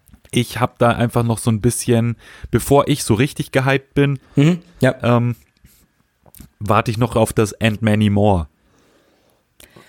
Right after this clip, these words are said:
Speaker 2: Was es ja, was es ja in dem Fall jetzt tatsächlich geben wird. <laughs> Also hier
Speaker 1: Richtig.
Speaker 2: gibt es ja ein, ein Many More, in welcher Form das auch immer ausschauen wird,
Speaker 1: Ja, genau,
Speaker 2: aber,
Speaker 1: weil es steht ja unten drunter, deswegen
Speaker 2: ähm,
Speaker 1: meine ich ja, weil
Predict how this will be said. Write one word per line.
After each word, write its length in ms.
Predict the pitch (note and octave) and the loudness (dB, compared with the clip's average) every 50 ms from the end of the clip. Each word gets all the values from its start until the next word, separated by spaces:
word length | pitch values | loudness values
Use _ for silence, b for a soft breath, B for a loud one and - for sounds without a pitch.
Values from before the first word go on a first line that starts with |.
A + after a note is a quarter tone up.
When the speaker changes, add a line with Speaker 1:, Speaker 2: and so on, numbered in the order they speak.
| b b - - - | b b -8 -6 0
Speaker 2:
Was 180 | - C#3+ D3+ - | 0 0 0 0
es 160 | E3 C3+ - | 0 0 2
ja, 220 | D3+ D3 C#3+ C3 - - | 2 2 2 2 -2 -2
was 160 | B2+ C3+ C#3 | -2 -2 0
es 100 | D3 C#3+ | 0 2
ja 80 | - C#3+ | 2 2
in 160 | B2+ B2 B2+ A2+ | 2 2 0 0
dem 200 | C3+ D3 F#3 F3+ | 2 0 2 0
Fall 340 | - - E3+ E3 E3 E3 | 0 2 2 4 4 4
jetzt 140 | D3 D3 - | 2 0 0
tatsächlich 400 | - C#3 - D#3 C#3 - C#3+ - | 0 0 0 0 0 0 -4 0
geben 260 | - C3+ A2 F#2+ F2+ | 0 0 0 0 -4
wird. 220 | F#2 F#2 F2+ - - - - - | -10 -10 -10 -10 -6 -6 -6 -2
<laughs> 180 | - D3 C#3 - | -2 -2 -2 -2
Also 160 | C3 A#2+ C3+ | 0 0 0
hier 220 | A2+ B2 D3+ D#3 | 2 4 4 4
Speaker 1:
Richtig. 120 | D3 B2+ G3+ | 2 2 0
Speaker 2:
gibt 180 | D3+ - - | -2 0 0
es 120 | C3 - - | -2 0 2
ja 200 | B2+ A#2 A2 G#2 | 2 2 4 2
ein, 200 | G#2+ A2+ A2 G#2 | 2 0 -2 -2
ein 200 | F#2+ A2 A#2 A#2 | -2 -2 0 2
Many 240 | A#2+ A#2+ A2+ A2+ A2+ | 2 2 2 2 2
More, 260 | A2 A2+ A2 G#2 G2+ | 4 4 4 2 2
in 80 | G#2 G2+ | 0 -2
welcher 220 | A2+ G#2+ A#2 G#2+ | -2 -2 -2 -4
Form 180 | - A#2 A2+ A2+ | -2 -2 -2 -2
das 120 | G#2+ - | -2 -4
auch 80 | G#2 - | -4 -2
immer 180 | A#2 A2 G2+ F2 | -2 -2 0 0
ausschauen 320 | A#2 A#2 - - B2 A2+ | 0 0 2 0 0 2
wird, 140 | A2+ A#2+ D3+ | 2 0 2
Speaker 1:
Ja, 40 | D3+ | 2
genau, 140 | F3 F3 | 2 4
Speaker 2:
aber, 100 | - - | 4 2
Speaker 1:
weil 60 | D3 C#3+ | 2 0
es 160 | C3 C#3 C3+ | -2 -6 -2
steht 200 | - E3 D#3+ D3 | 0 0 2 2
ja 60 | D#3 | 2
unten 120 | C3+ C#3+ | 0 0
drunter, 280 | C#3 D3 E3 D#3 D3 A2+ | 0 -2 0 2 0 0
deswegen 260 | F#2+ C3+ A2+ A#2 A#2 | 2 0 0 2 2
Speaker 2:
ähm, 80 | A2+ G#2 | 0 0
Speaker 1:
meine 200 | B2+ C3 C#3 C3 | 0 -2 -2 -4
ich 80 | - | -2
ja, 160 | - B2 A2 G#2 | -2 -2 0 0
weil 200 | A#2 A#2 A#2+ | 0 0 0